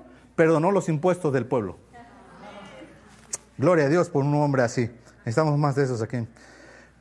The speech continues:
Hasta ahí todo la historia de, de Esther. Esther ya llegó a ser reina.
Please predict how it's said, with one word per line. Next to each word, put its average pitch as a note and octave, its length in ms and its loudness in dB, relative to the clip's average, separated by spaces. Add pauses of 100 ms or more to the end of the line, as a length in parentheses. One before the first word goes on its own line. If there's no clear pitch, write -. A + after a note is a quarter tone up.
(1400)
Hasta - 280 0
ahí B3 140 2
todo A3+ 680 0
la D3 140 2
historia F3+ 320 2
de, D3+ 220 -2
de A#2 120 -2
Esther. F3+ 460 -2
Esther D3 240 0
ya C#3+ 120 0
llegó C3 200 -2
a B2+ 60 -2
ser C3+ 160 -4
reina. E3 460 -2